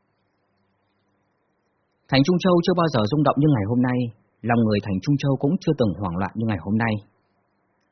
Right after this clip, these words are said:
Hoàng đế Vân Tần được người dân coi là tài đức sáng suốt, từng biểu hiện mình rất là hối hận, muốn cải thiện mọi thứ, nhưng lại bị Lâm Tịch đại biểu cho Học viện Thanh Loan giết chết. Mà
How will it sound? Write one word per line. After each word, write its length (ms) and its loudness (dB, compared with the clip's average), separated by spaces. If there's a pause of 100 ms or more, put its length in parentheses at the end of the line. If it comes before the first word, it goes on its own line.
(140)
Hoàng 160 4
đế 40 6 (100)
Vân 140 0
Tần 220 0
được 160 0
người 200 0
dân 140 2
coi 180 0 (100)
là 80 2 (140)
tài 220 -2
đức 180 -6
sáng 200 -4
suốt, 140 -4 (520)
từng 140 2
biểu 180 4
hiện 200 2
mình 180 0
rất 120 -4
là 60 0
hối 280 0
hận, 100 0 (340)
muốn 200 0
cải 140 -2
thiện 180 -10
mọi 200 -2
thứ, 100 -6 (560)
nhưng 120 2
lại 160 2
bị 140 0
Lâm 180 2
Tịch 140 -2 (100)
đại 140 -2
biểu 160 -4
cho 100 -6
Học 140 -6
viện 120 -4
Thanh 160 -4
Loan 140 0
giết 160 -6
chết. 160 -6 (1200)
Mà 140 0